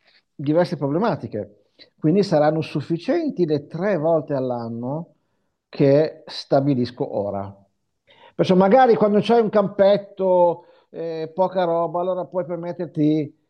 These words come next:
eh, di andare quando vuoi, più volte all'anno a Gerusalemme. Ma quando il tuo business comincia a crescere, hai più terreno, hai più ricchezze, hai più cose, magari non è facile lasciare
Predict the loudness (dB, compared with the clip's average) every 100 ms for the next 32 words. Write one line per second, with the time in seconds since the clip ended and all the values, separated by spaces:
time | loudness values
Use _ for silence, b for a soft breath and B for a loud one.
0 | _ -4 -2 0 -2 0 -2 -2 -4 -4
1 | -2 0 2 0 -4 -6 -2 -4 -4 -8
2 | -6 -6 -6 -8 -10 -8 -10 -14 _ _
3 | -2 0 0 2 2 0 0 -6 -12 -16
4 | b b _ _ -14 -4 -2 2 2 2
5 | 2 2 4 4 0 0 -2 -2 -2 0
6 | 0 0 -2 0 0 -2 -2 -2 -2 -2
7 | -2 -2 -4 -4 -4 -4 -6 -4 -4 -4
8 | -8 -6 -6 -6 -6 -8 -6 -8 -8 b
9 | b b -6 -2 0 0 2 0 -2 -4
10 | -4 -6 -10 -8 -6 -6 -4 -4 -2 0
11 | -2 -4